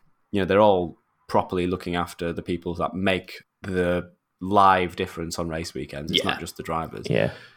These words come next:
Speaker 1: who get the physios. Um, yeah, it's, it, it, I mean, let's see what the calendar says when the event, it won't be long now before we get an actual calendar. So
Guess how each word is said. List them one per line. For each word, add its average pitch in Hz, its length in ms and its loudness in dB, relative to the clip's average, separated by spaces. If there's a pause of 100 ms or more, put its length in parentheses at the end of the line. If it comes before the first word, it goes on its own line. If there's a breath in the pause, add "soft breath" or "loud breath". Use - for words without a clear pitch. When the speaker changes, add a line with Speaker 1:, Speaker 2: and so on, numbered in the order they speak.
(140)
Speaker 1:
who 90 80 -12
get 87 140 -4
the - 80 -10
physios. 80 540 -8 (300 soft breath)
Um, 92 640 2 (400)
yeah, 123 280 4 (180)
it's, - 420 0
it, 127 160 -4 (500 loud breath)
it, 98 220 -2 (180)
I 139 60 6
mean, 160 140 8
let's 180 220 6
see 143 280 6
what 131 120 6
the - 60 0
calendar 117 280 4
says 107 280 4
when 104 100 4
the 104 80 6
event, 104 200 6
it 90 60 2
won't 120 220 4
be 104 60 0
long 98 220 4
now 95 180 2
before 98 240 -2
we 98 100 2
get 95 180 4
an 87 60 2
actual 87 340 -2
calendar. 87 440 0
So 87 360 -4